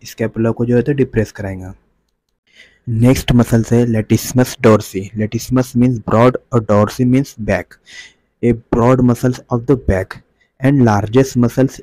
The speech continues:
in upper body। ये लार्ज मसल्स है अपर बॉडी का, और लैट्स भी कहते हैं इसको, especially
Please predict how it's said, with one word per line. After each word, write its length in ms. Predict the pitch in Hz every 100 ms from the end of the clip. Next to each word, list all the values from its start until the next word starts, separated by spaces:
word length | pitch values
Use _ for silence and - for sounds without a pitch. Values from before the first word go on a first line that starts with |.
| 139
in 140 | 156 - 123
upper 240 | - 123 101
body। 340 | 98 92 92 90 _ 113
ये 200 | 123 139
लार्ज 480 | 120 110 123 - -
मसल्स 440 | 120 113 120 113
है 120 | 143 -
अपर 240 | 139 - 123
बॉडी 280 | 104 95
का, 280 | 90 92 95 - _ - - _ _ _ _ _ _ _ _ _ _
और 220 | 143 135 -
लैट्स 440 | 110 110 120 - -
भी 60 |
कहते 280 | 131 107 -
हैं 60 | 101
इसको, 340 | 98 - 139 -
especially 520 | - - 117 120 127